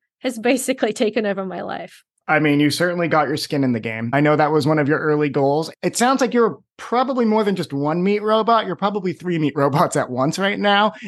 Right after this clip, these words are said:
Speaker 2: in terms of just how many different missions you are leading at this point. You've had your hands in so many different arenas. I know you had mentioned too that, like, yes, you got into the banking game and the traditional side.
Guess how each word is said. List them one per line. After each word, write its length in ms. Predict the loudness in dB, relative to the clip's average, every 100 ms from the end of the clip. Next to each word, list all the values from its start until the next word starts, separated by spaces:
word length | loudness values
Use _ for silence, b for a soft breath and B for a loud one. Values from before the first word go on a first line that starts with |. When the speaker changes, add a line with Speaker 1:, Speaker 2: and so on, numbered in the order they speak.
| -8
Speaker 2:
in 120 | -4
terms 220 | 0 0
of 80 | 0
just 260 | 0 -4 -8 _
how 340 | -8 0 0
many 380 | 2 0 -2 -4
different 480 | -4 -4 -2 -4 -4 -4
missions 540 | 2 2 4 2 2
you 100 | 4
are 180 | 4 2
leading 440 | 0 0 0 0 0
at 120 | -4
this 220 | -10 -12
point. 300 | -12 -12 -6
You've 160 | -4 0
had 180 | -2
your 120 | 0 0
hands 260 | 0 -2
in 80 | -4
so 120 | -2
many 160 | -2 -2
different 360 | -4 -4 -6 -4
arenas. 500 | -2 0 -2 -6 -6
I 100 | 0
know 120 | 2 4
you 140 | 4
had 100 | 2
mentioned 400 | 0 0 -4 -4
too 240 | -2 0
that, 240 | 2 0 0
like, 340 | -4 -4 -10 _
yes, 240 | -4 -4 -4
you 60 | -2
got 160 | 0
into 120 | 0
the 80 | 0
banking 380 | 2 2 2 0
game 280 | 2 2 0
and 100 | 0
the 20 |
traditional 520 | -2 -2 -2 -2 -4
side. 460 | -2 0 2 2